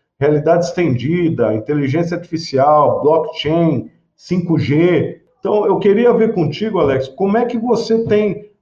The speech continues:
posicionado o time pra ajudar nesses protótipos que utilizam tecnologias emergentes, que trazem muitos riscos, né, que abrem aí algumas exposições ao risco,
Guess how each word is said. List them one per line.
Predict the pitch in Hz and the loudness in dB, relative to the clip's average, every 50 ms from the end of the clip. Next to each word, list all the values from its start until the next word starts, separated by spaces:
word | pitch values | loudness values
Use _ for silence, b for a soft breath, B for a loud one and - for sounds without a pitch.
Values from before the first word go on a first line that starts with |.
| _ _ - | _ _ 0
posicionado | 202 214 208 190 220 - - - 226 214 160 147 156 160 185 202 214 208 170 151 156 | 2 2 4 4 2 0 0 2 2 2 2 2 2 2 4 4 2 2 2 0 -2
o | 165 - | -2 -4
time | - - 196 214 226 220 202 156 127 113 104 - - _ _ _ _ _ _ _ _ - | -6 -2 0 0 2 2 2 0 0 -2 -4 -6 -12 _ _ _ _ _ _ _ _ -2
pra | 180 196 208 214 | 0 2 4 4
ajudar | 220 202 165 202 233 220 127 117 156 165 190 220 233 233 202 - - - - - - | 4 4 4 4 2 2 2 2 4 4 4 4 4 2 0 -2 -4 -8 -14 -12 -6
nesses | 165 175 190 180 - 202 - | -4 -2 -2 -2 -4 -6 -8
protótipos | - - 208 180 170 170 - 165 170 175 170 170 170 - 165 160 165 | -4 0 0 2 2 2 0 2 2 4 4 2 2 0 -2 -4 -6
que | - - | -4 -6
utilizam | 180 165 - - 196 180 165 165 202 240 247 - 240 233 - | -6 -6 -4 -2 -2 0 2 2 2 2 2 2 0 -2 0
tecnologias | - 196 190 190 196 190 185 170 170 160 147 139 156 156 139 | -2 -2 -2 -2 -2 -2 0 2 2 2 2 2 2 0 0
emergentes, | 143 143 139 127 117 110 110 127 143 175 202 202 - - - _ _ _ _ _ _ _ _ _ | 0 0 -2 -2 -2 -2 -2 -2 -2 -2 -4 -6 -8 -12 -20 _ _ _ _ _ _ _ _ _
que | - 190 - - | -6 -6 -6 -2
trazem | - 180 202 214 214 208 - 208 202 | 0 2 4 4 4 4 4 2 2
muitos | 185 180 185 214 254 285 294 277 262 247 226 147 117 | 2 2 2 2 2 2 0 -2 -2 -2 -2 0 0
riscos, | 139 170 226 240 - - - - 139 120 135 | 0 0 0 0 -2 -4 -4 -4 -4 -4 -2
né, | 151 185 196 | -2 -2 -2
que | - - - 196 160 | -4 -4 -2 2 2
abrem | 160 185 220 226 226 214 - 175 170 165 165 160 | 4 4 4 4 4 4 2 2 2 2 2 4
aí | 156 151 156 165 175 170 | 4 4 4 4 2 2
algumas | 156 147 147 147 165 170 165 160 151 135 - - - | 2 2 2 2 2 2 2 2 2 0 -2 -4 -6
exposições | 143 127 - - 170 170 156 151 143 - - 156 156 143 131 | -8 -8 -6 -2 -2 0 0 0 -2 -4 -4 -2 -2 0 0
ao | 139 127 113 | 0 0 0
risco, | 117 160 208 226 226 - - - 123 - | 0 -2 -2 -4 -4 -6 -10 -16 -20 -20